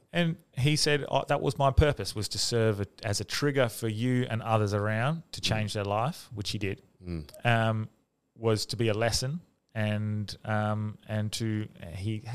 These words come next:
Speaker 1: he had his other roles and
Speaker 2: Yeah.
Speaker 1: other lessons that he gave to other people.
Speaker 2: And
Speaker 1: But
Speaker 2: if
Speaker 1: that
Speaker 2: you
Speaker 1: was his, that was his lesson, and that was his role in life.
Speaker 2: Yeah, if
Speaker 1: So
Speaker 2: you
Speaker 1: he
Speaker 2: sub-,
Speaker 1: served
Speaker 2: subscribe to sort of what my beliefs are, um,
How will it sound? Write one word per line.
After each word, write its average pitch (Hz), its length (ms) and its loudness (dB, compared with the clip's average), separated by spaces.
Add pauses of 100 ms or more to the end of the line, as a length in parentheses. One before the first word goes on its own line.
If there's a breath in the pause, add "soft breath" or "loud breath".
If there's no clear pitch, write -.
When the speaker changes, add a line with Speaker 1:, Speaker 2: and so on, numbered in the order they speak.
Speaker 1:
he 151 100 4
had 131 140 4
his 104 140 0
other 95 140 0
roles 95 280 2
and 95 80 -2
Speaker 2:
Yeah. 95 60 2
Speaker 1:
other 95 100 -2
lessons 95 280 -4
that 92 100 -6
he 95 60 -6
gave 95 200 -2
to 101 120 -6
other 90 120 -6
people. - 260 -8
Speaker 2:
And 98 80 -8
Speaker 1:
But 127 40 6
Speaker 2:
if 127 40 6
Speaker 1:
that 147 100 8
Speaker 2:
you 180 40 4
Speaker 1:
was 160 140 4
his, 147 240 2
that 147 260 0
was 151 120 0
his 151 200 -2 (120)
lesson, 165 320 0
and 101 100 0
that 110 140 0
was 110 100 2
his 117 300 -2
role 117 260 2
in 104 80 -2
life. - 200 -6
Speaker 2:
Yeah, - 100 -6 (100)
if 110 140 2
Speaker 1:
So 117 80 2
Speaker 2:
you - 20 2
Speaker 1:
he 107 60 2
Speaker 2:
sub-, 107 180 4
Speaker 1:
served 110 80 4
Speaker 2:
subscribe 101 640 4
to 95 140 -4
sort 90 220 -2
of 82 140 -6 (400)
what 90 160 -6
my 85 200 -4
beliefs 80 360 -8
are, 82 300 -8 (260)
um, 76 460 -12